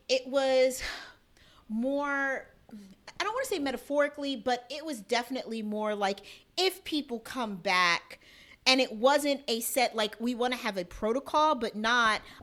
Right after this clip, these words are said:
"I really believe they're gonna come back, so don't delete their stuff out the system, don't do this, don't do that."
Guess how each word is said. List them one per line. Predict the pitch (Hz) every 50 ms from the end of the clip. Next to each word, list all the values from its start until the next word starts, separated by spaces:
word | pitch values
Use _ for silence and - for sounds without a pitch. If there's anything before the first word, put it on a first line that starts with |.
| - -
"I | 254 262 247
really | 214 196 220 254 285 277 277 269
believe | 247 202 226 220 208 208 214 262 285 302 302 262 220
they're | 226 220 208
gonna | 214 208 196 196
come | - - 214 202
back, | 185 202 202 196 190 196 -
so | - 247 226
don't | 190 247 254 240 240
delete | - 220 214 214 196 -
their | 202 190 185
stuff | - - 196 -
out | 180 175 180 -
the | 175
system, | - - 202 190 - - 202 185 190
don't | 170 208 202 190 170
do | - 190 180
this, | 175 180 170 -
don't | - 170 165 -
do | - 143
that." | 143 156 143 110 85